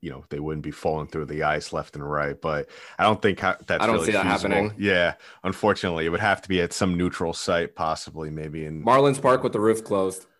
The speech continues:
Speaker 1: That could,
Speaker 2: <laughs>
Speaker 1: that could work. That could work. Um,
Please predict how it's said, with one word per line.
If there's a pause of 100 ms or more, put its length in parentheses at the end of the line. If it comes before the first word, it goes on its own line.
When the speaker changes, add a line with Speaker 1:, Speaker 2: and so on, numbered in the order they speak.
(460)
Speaker 1:
That
could,
Speaker 2:
<laughs>
Speaker 1:
that
could
work.
That
could
work.
Um,